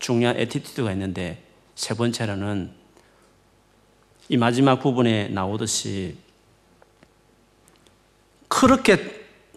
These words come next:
그냥 기록된 말씀 자체만으로도 자극이 될 수 있는 사람이 돼야 되는 거죠. 그냥 그 자체가 늘 은혜가 되고, 그냥 평범한 가운데서 은혜가 되고, 그냥 늘 말씀을 봐도 그게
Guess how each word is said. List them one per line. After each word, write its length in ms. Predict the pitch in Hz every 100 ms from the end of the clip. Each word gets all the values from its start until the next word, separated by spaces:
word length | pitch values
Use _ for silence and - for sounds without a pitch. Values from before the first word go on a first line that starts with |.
| - - _ _ -
그냥 340 | - 180 156 -
기록된 480 | 226 240 240 196
말씀 340 | 135 113 143 143
자체만으로도 800 | 147 151 - 170 127 113 110 -
자극이 480 | - - 123 139 139
될 140 | 127
수 160 | 117 104
있는 400 | 92 92 90 90 - - - _
사람이 540 | - 104 95 90 87 113 _ _
돼야 260 | - 92 87
되는 200 | 90 98
거죠. 200 | - - _ _ _ _ _ _ _ _ _ _ _ _ _ _ _ _ _ _ _
그냥 360 | - 196 170 160
그 80 | 175
자체가 320 | 185 185 147
늘 160 | 123
은혜가 340 | 143 147 104 90
되고, 220 | 92 107 - _ _ _ _ _ -
그냥 600 | - 247 220 170 - -
평범한 500 | - 311 302 233 214
가운데서 480 | 190 165 170 160 170
은혜가 240 | 175 135 120
되고, 340 | 127 113 - - - - -
그냥 220 | - 180 151
늘 140 | 175
말씀을 460 | 147 131 - 156 131
봐도 260 | 123 117
그게 280 | 107 107